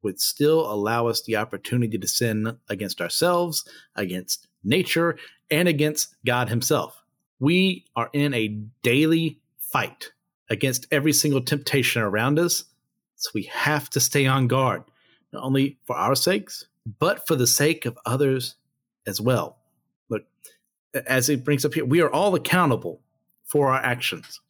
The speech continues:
especially if what we do tempts someone else to sin.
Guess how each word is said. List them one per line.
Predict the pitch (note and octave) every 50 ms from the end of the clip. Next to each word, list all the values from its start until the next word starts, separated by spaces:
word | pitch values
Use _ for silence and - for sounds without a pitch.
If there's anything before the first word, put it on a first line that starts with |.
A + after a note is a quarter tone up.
| _ _ _ _ -
especially | G#2 G#2+ - - - C4 - - - G#2 G2 G#2 C3+ D3 D3 _ _ _ _ - -
if | F#3 F#3+ F3+ F3+ -
what | D3+ D3 E3+ - - -
we | D#3+ D#3+ E3+ E3 C#3+
do | A#2+ B2+ D#3 F3+ F3+ F3+
tempts | F3+ - - F#3 F#3 F#3 - -
someone | - - - G3 F#3+ F3+ D#3+ D#3
else | D#3+ D#3+ D#3 - -
to | - - C3+
sin. | A#2+ - - - - G3+ F3+ C3 G#2+ G#2 G#2+ A2